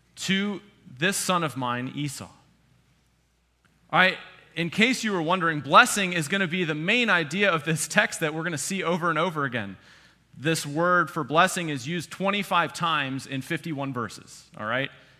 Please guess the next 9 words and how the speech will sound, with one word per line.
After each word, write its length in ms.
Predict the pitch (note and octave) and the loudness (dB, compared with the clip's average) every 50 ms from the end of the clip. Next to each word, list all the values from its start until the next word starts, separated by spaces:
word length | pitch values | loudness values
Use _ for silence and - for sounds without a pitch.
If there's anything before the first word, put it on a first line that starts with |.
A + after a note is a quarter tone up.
| _ - | _ -10
It 100 | - D3 | -6 -6
is 140 | D#3+ C#3+ C3+ | -4 -4 -2
used 220 | D3 C#3+ C3+ - | -4 -4 -4 -4
a 40 | A#2+ | -6
lot 500 | A2 G#2+ A#2 A#2+ A#2 G2 - - - - - _ _ _ _ _ _ _ _ _ _ _ _ _ _ _ _ _ _ _ _ _ _ _ _ _ _ _ - | -6 -4 -4 -4 -4 -6 -8 -12 -16 -16 -18 _ _ _ _ _ _ _ _ _ _ _ _ _ _ _ _ _ _ _ _ _ _ _ _ _ _ _ -10
because 240 | C3+ - F3 D3 | -4 -2 -2 0
it's 160 | D#3 D3 - D3 | 0 -2 -4 -2
really 240 | F3 F#3 F3+ D#3+ | -2 -2 -2 -2
significant 960 | C3+ - - C#3+ - C3+ D3 D#3 F3 F#3+ - D#3+ D3 - G#2+ G2+ G#2 - - | -2 -2 -4 -6 -6 -6 -4 -2 -2 -2 -2 -4 -6 -6 -6 -8 -10 -12 -18